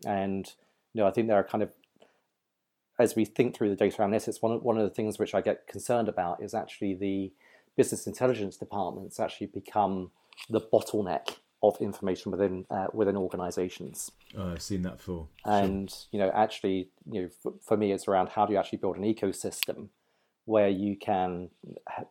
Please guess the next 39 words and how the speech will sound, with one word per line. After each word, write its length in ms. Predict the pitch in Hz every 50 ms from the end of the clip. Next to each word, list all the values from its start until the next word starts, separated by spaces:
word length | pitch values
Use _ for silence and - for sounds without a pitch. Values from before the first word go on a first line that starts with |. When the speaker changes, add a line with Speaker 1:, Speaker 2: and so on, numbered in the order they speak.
| _ -
Speaker 1:
you 120 | 101 104
know, 100 | 90 90
the 100 | 87 92
fashionable 460 | 87 - - - 92 - - - 101 92
term 240 | - 101 92 90
is 100 | 92 90
democratise 600 | - - 101 107 107 - - - - 101 92 92 -
data 280 | - 98 92 - 98 85
throughout 320 | - - 101 110 113 -
an 60 | -
organisation, 760 | 101 95 - - 90 90 87 - 92 92 - - - - 71 - _ _ _ _ _ _ _ _ _ _
but 100 | - 120
you 80 | 120 113
do 140 | 107 123 120
that 120 | 113 -
in 80 | 107 95
quite 240 | - - 117 92 90
a 40 |
controlled 560 | 90 - - 95 - - - 101 95 101 - -
way. 300 | 95 101 92 85 73 - _ _ _ _ _ _ _ _ _ _ _ _ _ _ _ _ _ _ _ - -
So, 220 | - - - 110 104 98 95 92 87 82 - _ _ _ _ _ _ -
you 60 | 120
know, 140 | 101 95 95
a 240 | - 104 98 95 95 _ _ - -
category 320 | 131 117 - - 107 101
manager 340 | 95 101 95 95 90 95 92
will 120 | 87 90 90
get 200 | - 98 - -
the 80 | 101 98
information 440 | 87 - - 92 87 - - 104
on 120 | 90 90 90
their 220 | 92 92 90 85
own 120 | 87 90 87
category, 560 | - - 104 92 - 113 - 92 90 87 87 -
but 100 | 90 90
they 160 | 90 90 85 _ _ _ _ _ _ _ -
won't 160 | 113 101 -
need 160 | 92 90 90
it, 160 | 95 98 -